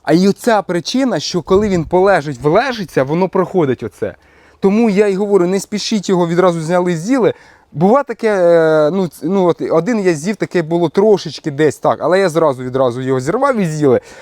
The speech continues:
А коли от полежало все, буквально деньок-два, такого нема. Ну, може, трошки десь він не достиг і не набрав свого цього. Дивіться, вже відерце цього. Далі йдемо, дивіться. А,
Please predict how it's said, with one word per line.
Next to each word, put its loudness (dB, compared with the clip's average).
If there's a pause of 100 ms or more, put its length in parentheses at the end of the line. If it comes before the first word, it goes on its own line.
(180)
А 0
коли -2
от -2
полежало -2
все, -2
буквально -2
деньок-два, -2 (300)
такого -2
нема. 2
Ну, -6
може, 0
трошки -2
десь -2
він -2
не 2
достиг -2
і -2
не -2
набрав 0
свого -2
цього. 0 (260)
Дивіться, 0
вже 0
відерце 0
цього. -2 (300)
Далі 0
йдемо, -2
дивіться. 0 (480)
А, 2